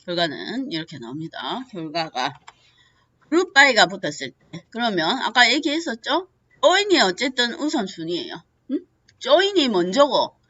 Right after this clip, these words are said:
그 다음에 조건절, 그 다음에 그룹 바이, 이렇게 된다 이 말이에요. 순서가. 그러면 여기에, 응? 여기에 이번에는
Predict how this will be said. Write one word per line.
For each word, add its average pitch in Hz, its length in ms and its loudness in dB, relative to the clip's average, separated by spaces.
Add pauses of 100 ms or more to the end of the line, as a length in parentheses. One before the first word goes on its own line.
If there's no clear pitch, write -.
(200)
그 226 160 -8
다음에 269 720 6 (100)
조건절, 262 840 2 (460)
그 214 120 -8
다음에 247 520 6 (100)
그룹 247 320 -8
바이, 185 580 2
이렇게 226 300 -8
된다 143 420 0
이 202 160 -8
말이에요. 220 600 -4
순서가. 185 640 -4
그러면 185 580 -2
여기에, 180 640 -2 (480)
응? 269 180 -12 (100)
여기에 120 460 -8
이번에는 156 580 -6